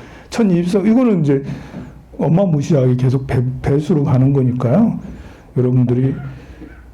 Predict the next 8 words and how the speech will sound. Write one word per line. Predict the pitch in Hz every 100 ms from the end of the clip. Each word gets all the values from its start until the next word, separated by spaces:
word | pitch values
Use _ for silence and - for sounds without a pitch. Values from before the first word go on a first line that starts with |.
| - -
이 | 151 151 - -
새로운 | 220 214 165
물결, | 143 151 - 139 320 - - - - - -
지금이 | 135 131 135 143 156 - - - - - -
맞춰지고 | 123 - 196 185 147 214 - - - -
새로 | - 240 233
시작되는 | - - 240 220 - 147 139 131
이때 | 127 123 123